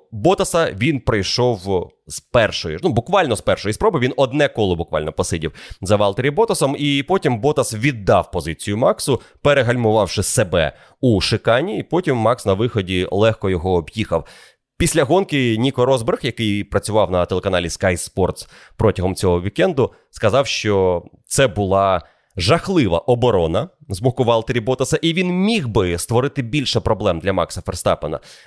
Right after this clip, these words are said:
Дійсно схоже на те, що у цей момент Валтері Ботас перестарався. Якби не ця помилка із гальмуванням, він міг би створити трішки більше проблем Максу Ферстапену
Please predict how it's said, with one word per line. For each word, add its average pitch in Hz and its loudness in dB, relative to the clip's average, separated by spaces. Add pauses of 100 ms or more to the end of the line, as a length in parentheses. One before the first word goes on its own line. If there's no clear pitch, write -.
(240)
Дійсно 233 2
схоже 143 0
на 87 0
те, 76 -6
що 90 0
у 104 -2
цей 160 -2
момент 135 0
Валтері 113 0
Ботас 110 -2
перестарався. 92 0
Якби 87 0
не 127 0
ця 127 0
помилка 143 0
із 104 -2
гальмуванням, 127 0 (260)
він 165 -4
міг 185 -2
би 170 -2
створити 139 -2
трішки 208 -2
більше 147 -2
проблем 101 0
Максу 92 -4
Ферстапену 151 0